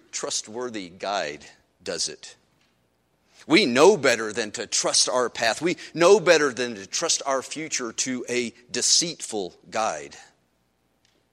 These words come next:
So why would we choose to just follow our hearts? And if that view isn't pessimistic enough, listen to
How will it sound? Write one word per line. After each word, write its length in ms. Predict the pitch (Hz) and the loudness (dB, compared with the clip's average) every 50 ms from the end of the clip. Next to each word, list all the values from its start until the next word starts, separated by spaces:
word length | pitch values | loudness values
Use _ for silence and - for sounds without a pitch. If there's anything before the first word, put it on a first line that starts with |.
| _ _ _ _ _ _ _ _ _ _ _ _ _ _ - | _ _ _ _ _ _ _ _ _ _ _ _ _ _ -14
So 180 | - - 110 | -10 -10 -6
why 180 | 101 117 123 147 | -2 -2 -2 0
would 180 | 143 135 110 | -2 -4 -6
we 120 | 104 110 104 | -6 -8 -6
choose 420 | - - - 123 120 113 107 - - | -4 -4 -4 -4 -6 -6 -8 -8 -8
to 180 | - 92 87 82 87 85 | -8 -10 -12 -12 -12 -10
just 400 | - 117 90 87 - - - - _ _ _ _ | -8 -8 -6 -6 -6 -8 -10 -12 _ _ _ _
follow 500 | - - - 110 117 113 104 95 92 90 - - - - | -12 -6 -4 -2 -2 -2 -2 -4 -6 -8 -12 -14 -10 -8
our 160 | 90 85 80 | -6 -6 -6
hearts? 720 | - - 143 147 90 64 - - - - - - - - - _ _ _ _ _ _ _ _ _ _ _ _ _ _ _ _ _ _ _ _ _ _ _ _ _ _ _ _ _ - | -6 -4 -2 -2 -2 -4 -6 -6 -4 -2 -2 -4 -6 -8 -14 _ _ _ _ _ _ _ _ _ _ _ _ _ _ _ _ _ _ _ _ _ _ _ _ _ _ _ _ _ -6
And 120 | 135 139 | -4 -4
if 100 | 135 - | 0 4
that 200 | 151 160 - 156 | 6 6 6 4
view 300 | 151 147 175 165 156 151 | 2 -4 -4 -4 -2 0
isn't 380 | 143 151 143 135 143 - - - | 2 2 4 4 2 0 -2 -4
pessimistic 720 | - 160 143 - - 143 127 131 143 131 - - 113 - | -4 0 2 2 2 2 2 0 0 0 -2 -2 -4 -6
enough, 300 | 113 107 120 135 127 - | -6 -6 -4 -6 -6 -4
listen 240 | 147 175 170 - 160 | -2 0 0 2 2
to 120 | 139 117 | 2 0